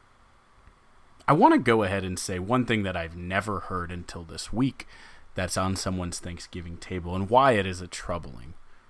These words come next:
troubling fact. The Texas Longhorns football head coach,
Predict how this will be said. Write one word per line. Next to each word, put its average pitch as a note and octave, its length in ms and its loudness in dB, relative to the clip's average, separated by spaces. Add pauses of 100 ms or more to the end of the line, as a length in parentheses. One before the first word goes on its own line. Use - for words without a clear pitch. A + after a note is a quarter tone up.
(360)
troubling E2 440 0
fact. - 380 -12 (1700)
The B2 100 -4
Texas G3 440 2
Longhorns B2+ 400 0
football F2 840 -4 (440)
head B2 280 2
coach, - 640 -10